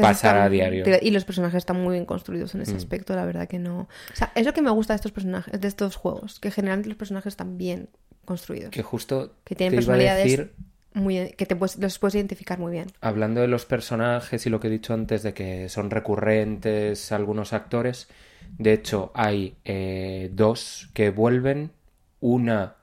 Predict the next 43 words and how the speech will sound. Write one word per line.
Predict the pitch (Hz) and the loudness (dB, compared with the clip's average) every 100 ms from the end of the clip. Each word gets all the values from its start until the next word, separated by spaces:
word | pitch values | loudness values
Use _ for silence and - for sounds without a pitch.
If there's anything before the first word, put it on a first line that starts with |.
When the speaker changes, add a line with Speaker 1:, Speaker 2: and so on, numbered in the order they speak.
| - | -2
Speaker 1:
que | 101 | 0
es, | 101 101 - 104 | 0 -4 -12 -10
mm, | 104 104 98 98 | -6 -4 -6 -2
bastante | 104 - 101 | -2 -2 -6
protagonista. | 107 101 101 101 104 101 98 - - | -4 -2 -2 -2 -4 -6 -10 -8 -8
Bueno, | 95 214 | -4 -4
Speaker 2:
Mm, | 185 | -6
Speaker 1:
es | - | -14
pro-, | - | -4
Speaker 2:
es | 208 | -2
Speaker 1:
es | |
Speaker 2:
prota-, | 185 185 | -2 -2
Speaker 1:
una | 190 | -2
de | |
Speaker 2:
es | 190 | -4
Speaker 1:
las | - | -2
cinco | |
Speaker 2:
protagonista, | 185 180 175 202 202 | 0 0 0 0 -2
Speaker 1:
protagonistas. | - | -4
Speaker 2:
te | 180 | -2
iba | 170 | -4
a | |
decir. | 165 - 220 | -6 -10 -4
Speaker 1:
Y | 110 | 2
uno | 107 | 2
con | 107 110 | 2 0
un | 104 | 4
rol | 110 107 | 4 4
secundario. | - 110 107 107 127 135 139 - _ _ - - - _ | 0 -2 0 2 2 2 0 -6 _ _ -20 -20 -20 _
Y | - | 2
luego | 143 175 | 6 6
el | 185 | 4
resto | 180 196 | 2 0
de | 180 | 0
personajes, | 175 160 165 - 196 - - - - | -2 -2 -4 -2 -4 -4 -10 -12 -8
eh, | - 120 113 107 104 | 0 4 6 4 2
son | 101 - 123 | 0 2 4
nuevos. | 117 147 143 101 - | 6 6 4 0 -2
Speaker 2:
Ujú. | 214 190 214 262 _ - - _ _ _ _ | 0 0 -2 -6 _ -20 -20 _ _ _ _
Speaker 1:
Y | - | 0
se | 127 113 | 0 0
nota | 107 151 | -2 -4
muchísimo, | 156 113 - 143 - 107 98 92 | -4 -6 -4 -4 -4 -4 -6 -10